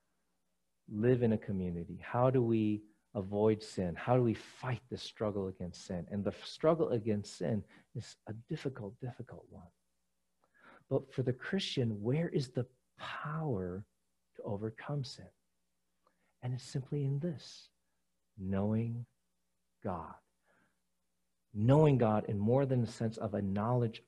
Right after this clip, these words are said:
of God, but knowing God in the sense of having that relationship with God where we see God and we see his goodness. And so take a song like How Great Thou Art. And when I think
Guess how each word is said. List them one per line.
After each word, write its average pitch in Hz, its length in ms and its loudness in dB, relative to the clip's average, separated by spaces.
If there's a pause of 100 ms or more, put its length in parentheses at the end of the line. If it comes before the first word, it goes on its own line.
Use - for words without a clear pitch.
of 123 280 -2
God, 78 360 -6 (360)
but 131 120 0
knowing 131 400 4
God 113 280 2
in 113 120 -2
the 104 80 -6
sense 117 320 -4
of 104 100 -6
having 135 480 0
that 120 160 -2
relationship 120 800 -4
with 101 160 -8
God 104 220 -4
where 104 100 0
we 104 120 0
see 160 400 0
God 120 340 4
and 113 140 -2
we 107 100 -2
see - 280 -6
his 110 180 -6
goodness. 98 640 -10 (580)
And 139 80 0
so 151 120 6
take 160 220 2
a 139 60 0
song 123 320 2
like 104 200 0 (220)
How - 160 -2
Great 113 300 0
Thou 92 240 -8
Art. - 100 -16 (2250)
And 127 180 2
when 131 160 4
I 123 80 6
think 92 380 -6